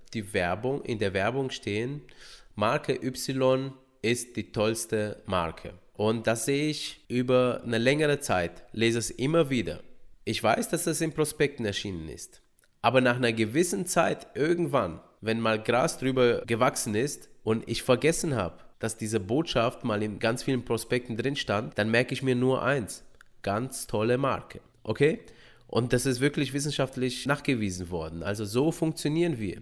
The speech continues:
ja? Und aus diesem Grund ist es egal, ob der Influencer nun da drin steht, gesponsert bei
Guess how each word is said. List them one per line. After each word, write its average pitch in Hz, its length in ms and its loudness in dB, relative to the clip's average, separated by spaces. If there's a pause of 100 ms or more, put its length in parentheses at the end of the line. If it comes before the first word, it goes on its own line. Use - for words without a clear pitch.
ja? 104 280 -2 (360)
Und 123 300 0 (140)
aus 120 240 2
diesem 151 320 2
Grund 147 300 2
ist - 180 -4
es 151 160 -2
egal, 139 400 2
ob - 260 -4
der 120 140 2
Influencer 135 800 0 (240)
nun 135 280 2
da 135 140 6
drin 123 240 0
steht, 147 320 0
gesponsert 135 840 2
bei 131 460 4